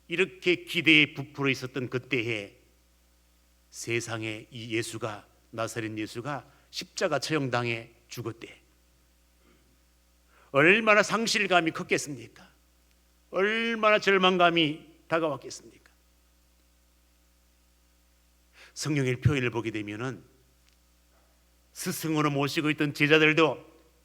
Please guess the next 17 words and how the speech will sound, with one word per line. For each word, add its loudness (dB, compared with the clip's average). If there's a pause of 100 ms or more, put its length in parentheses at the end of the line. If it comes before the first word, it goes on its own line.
(420)
예수가 4
죽었다고 0
하는 2
그 -6
한마디에, -6 (2250)
그리고 2
이제 2 (220)
부활할 2
기미가 4
안 4
보이는 4 (520)
이 -6
상황 -4
속에서 -14 (840)
제자들이 -2
얼마나 0
절망했겠습니까? -6